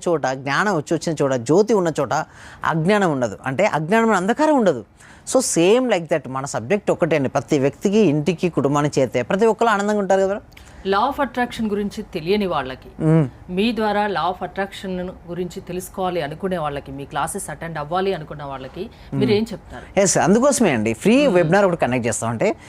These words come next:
Speaker 1: ప్రతి వీక్ కూడా ఒక ఫ్రీ వెబినార్ ఉంటుంది మేడం. అంటే ఈవినింగ్ సెవెన్ పీఎం to నైన్ ఏఎం ఇక్కడ నుంచి ప్రతి వీక్ ఫ్రీ వెబినార్ ఇస్తున్నాం. So వెబినార్కి అటెండ్ అవ్వాలనుకున్న వాళ్ళు Google form fill up చేయొచ్చండి, లేదా డిస్‌ప్లే అవుతున్న నెంబర్కి కాల్ చేయొచ్చు. వాళ్ళకి మా టీమ్ మెంబర్స్ WhatsApp గ్రూప్లో యాడ్ చేస్తారు.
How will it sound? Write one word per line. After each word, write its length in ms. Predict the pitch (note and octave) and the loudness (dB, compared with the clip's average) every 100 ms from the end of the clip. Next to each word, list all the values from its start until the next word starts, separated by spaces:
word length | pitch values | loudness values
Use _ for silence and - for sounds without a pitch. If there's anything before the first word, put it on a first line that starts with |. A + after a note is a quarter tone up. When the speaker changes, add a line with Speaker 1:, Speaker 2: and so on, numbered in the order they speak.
| - - | -20 -4
Speaker 1:
ప్రతి 260 | G3 G3+ D4 | -2 2 2
వీక్ 240 | G3 B3 | 4 2
కూడా 140 | C4+ B3+ | 2 2
ఒక 100 | G3+ | 0
ఫ్రీ 220 | F#3 G3+ | 0 2
వెబినార్ 360 | G3 F3 E3 | 4 2 2
ఉంటుంది 260 | C3+ A2+ A#2 | 0 -2 -4
మేడం. 240 | G#2 F#2+ | -6 -6
అంటే 220 | G#2 B2+ G#3 | -4 -2 2
ఈవినింగ్ 320 | D3+ F#3+ G#3+ | 4 4 2
సెవెన్ 260 | F3 D#3+ D3+ | 0 0 0
పీఎం 120 | D3 | 0
to 120 | D#3+ | 0
నైన్ 260 | D3+ B2+ B2+ | 0 0 -2
ఏఎం 100 | C3 | 0
ఇక్కడ 140 | D3 | 0
నుంచి 320 | D#3+ - D3 - - - - | 0 0 -6 -8 -20 -10 -4
ప్రతి 180 | G3 A3 | 0 2
వీక్ 220 | B3 B3+ | 2 2
ఫ్రీ 240 | - G#3+ | 0 2
వెబినార్ 340 | G3+ D#3+ D#3+ F3 | 2 2 0 -2
ఇస్తున్నాం. 340 | - A#2+ G2 - - - | -4 -8 -10 -14 -20 -4
So 160 | - B3 | 2 4
వెబినార్కి 420 | E3+ F3 B3+ A#3 | 4 4 2 2
అటెండ్ 220 | G3 G3 | 0 2
అవ్వాలనుకున్న 360 | F3+ F3 D#3 D#3+ | 2 2 0 -2
వాళ్ళు 160 | D3 | -2
Google 300 | C3 D3+ G#3 | -2 0 0
form 240 | G#3 A3 F#3 | 2 0 0
fill 140 | D#3+ | -2
up 80 | D3 | -2
చేయొచ్చండి, 420 | C#3 - B2 E3+ - - - | -4 -4 -8 -10 -14 -20 -2
లేదా 120 | E3+ F3 | 2 4
డిస్‌ప్లే 300 | D3+ - G3+ | 2 2 2
అవుతున్న 220 | F#3+ F3 | 4 0
నెంబర్కి 320 | C#3+ D3+ D#3+ | 0 0 0
కాల్ 240 | C3 C3+ D#3 | 0 0 0
చేయొచ్చు. 300 | D3+ A#2+ - | 0 0 -4
వాళ్ళకి 280 | G3+ F#3+ G3+ | 0 2 2
మా 120 | F3 | 0
టీమ్ 240 | F3 G#3+ A#3+ | 0 0 0
మెంబర్స్ 220 | B3+ G3+ | 2 2
WhatsApp 340 | E3 E3 G3+ | 0 2 2
గ్రూప్లో 220 | F#3+ F#3+ D#3+ | 0 0 0
యాడ్ 220 | D3 D#3 | 0 -4
చేస్తారు. 300 | D3+ B2 | -6 -8